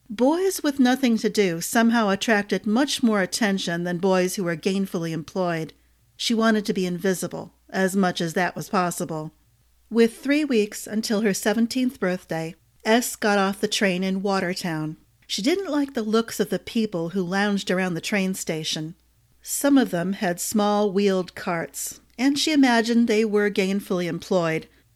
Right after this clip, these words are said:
or tried to at least appear that way, hauling people's luggage to hotels or elsewhere. No one approached her, though a few of them eyed her and her thick, battered carpet bag. She knew better than to stare back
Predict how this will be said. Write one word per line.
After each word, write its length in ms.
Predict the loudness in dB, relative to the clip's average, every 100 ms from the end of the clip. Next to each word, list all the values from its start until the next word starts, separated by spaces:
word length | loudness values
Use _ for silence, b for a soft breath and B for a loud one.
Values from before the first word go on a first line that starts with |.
| _
or 260 | 6 8 4
tried 360 | 2 4 4
to 140 | 2 -2
at 100 | -2
least 260 | -4 -6
appear 460 | -8 -10 -2 2 2
that 260 | 2 -4 -6
way, 320 | -6 -6 -12 _ _
hauling 420 | 4 6 6 2
people's 460 | 0 0 2 2 4
luggage 500 | 2 4 2 -2 -2
to 140 | 0
hotels 640 | 0 0 0 0 0 -2 -4
or 100 | -4
elsewhere. 680 | 0 0 -2 -2 -2 -4 -8 _ _ _ _
No 220 | 0 2 4
one 100 | 2
approached 540 | 2 2 2 0 -4
her, 240 | -6 -6 -12 _ 0
though 240 | 6 8
a 60 | 6
few 320 | 4 4 6
of 100 | 6
them 180 | 4 0
eyed 320 | -2 0 0 0
her 300 | -2 0 0
and 160 | 0
her 120 | -2
thick, 400 | -6 -2 -2 -2 -6
battered 460 | -2 0 0 -2
carpet 400 | -4 -4 -2 -6
bag. 400 | -4 -4 -6 -10 -20 _ _
She 200 | 2 6
knew 160 | 6
better 340 | 6 6 6 6
than 140 | 4
to 100 | 0
stare 380 | -4 0 2 2
back 340 | 0 -2 -2